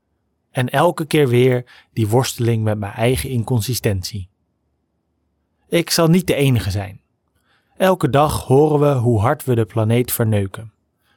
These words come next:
Klimaatcrisis, biodiversiteitscrisis, vervuiling,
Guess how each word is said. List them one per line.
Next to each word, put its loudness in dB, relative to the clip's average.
Klimaatcrisis, 0
biodiversiteitscrisis, 0
vervuiling, 0